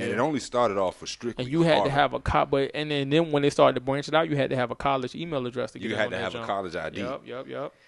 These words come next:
Speaker 1: You know what I'm saying? But Mark Zuckerberg sent out a mass, f-, f-, I believe it was flyers back then,
Speaker 2: Mm-hmm.
Speaker 1: for everybody to meet him at the dorm room.
Speaker 2: Mm-hmm.
Speaker 1: Only two people showed up.
Speaker 2: Yep. And Amazon started in the damn garage.
Speaker 1: Amazon started in the, in,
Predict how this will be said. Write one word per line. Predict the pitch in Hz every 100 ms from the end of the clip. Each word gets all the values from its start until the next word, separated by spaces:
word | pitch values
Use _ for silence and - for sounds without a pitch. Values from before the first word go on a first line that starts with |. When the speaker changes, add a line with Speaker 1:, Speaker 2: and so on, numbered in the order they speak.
| _
Speaker 1:
You | 92
know | 98
what |
I'm | 95
saying? | - 98 82
But | 82
Mark | 98 117
Zuckerberg | 95 113 123 110 92 90
sent | 82 - 95 -
out | 87 85
a | 78
mass, | 76 85 92 95 90 82 - - _ _
f-, | - - - _ _ _
f-, | - -
I | 87
believe | 87 92 85
it |
was | 67 -
flyers | - 85 95 113 117
back | 110 120 123
then, | 143 147 143
Speaker 2:
Mm-hmm. | 120 113 113 117 _ _ _
Speaker 1:
for | - 80
everybody | 98 107 95 98
to | 87
meet | 87 98
him | 98
at | 90
the | 85
dorm | 71 92 98 73
room. | - -
Speaker 2:
Mm-hmm. | 135 117 117 120 135
Speaker 1:
Only | 98 92
two | - - 135
people | 104 82 -
showed | - 73 78
up. | 73 -
Speaker 2:
Yep. | 120 139 - _ _
And | 123 127
Amazon | 180 170 135 131
started | - 156 156
in | 160
the | 165
damn | 165 180 175
garage. | 175 226 - - -
Speaker 1:
Amazon | - 73 - 73 73
started | 71 76 73
in | 73 67
the, | -
in, | 73